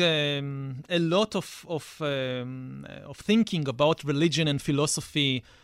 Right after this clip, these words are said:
uh, to the discussion of what's happening in Silicon Valley. I think the most interesting place in the world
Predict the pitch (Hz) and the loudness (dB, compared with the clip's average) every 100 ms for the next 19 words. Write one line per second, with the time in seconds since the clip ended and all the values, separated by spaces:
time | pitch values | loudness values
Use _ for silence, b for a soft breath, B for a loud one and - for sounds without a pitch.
0 | b 156 151 143 127 247 214 156 - - | b -2 0 0 0 2 4 4 2 0
1 | 139 - 120 104 - b b 165 165 160 | -2 -2 -6 -10 -14 b b -6 -2 0
2 | 175 165 160 147 - 160 151 139 123 208 | 0 0 0 0 0 -2 -2 -2 2 4
3 | 170 123 B B 196 233 214 202 160 156 | 4 0 B B 4 4 4 2 2 2
4 | 180 - 175 180 - 160 - 147 151 147 | 0 0 -4 -4 -4 -6 -2 -2 -2 -2
5 | 135 185 214 117 101 | 2 4 6 4 -4